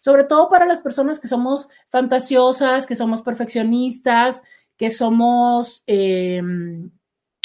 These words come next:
justo esto, fantasiosas, que nos encanta andar viendo cosas en las redes sociales, ¿no? Que cada vez está más demandante el entorno con estas fiestas de revelación de género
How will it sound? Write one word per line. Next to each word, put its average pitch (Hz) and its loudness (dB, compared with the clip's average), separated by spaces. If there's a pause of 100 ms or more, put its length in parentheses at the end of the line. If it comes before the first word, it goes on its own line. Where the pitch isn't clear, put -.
(120)
justo 269 0
esto, 294 2
fantasiosas, 214 -2
que 196 -8
nos 202 -4
encanta 262 0
andar 233 2
viendo 240 2 (300)
cosas 262 2
en 220 0
las 190 0
redes 240 0
sociales, 214 0
¿no? 190 -4 (240)
Que 214 -4
cada 247 4
vez 254 4
está 247 -2
más 226 0
demandante 214 -2
el 202 0
entorno 202 -2 (220)
con 196 -4
estas 240 -2
fiestas 226 -2
de 196 0
revelación 185 -2
de 220 -2
género 202 0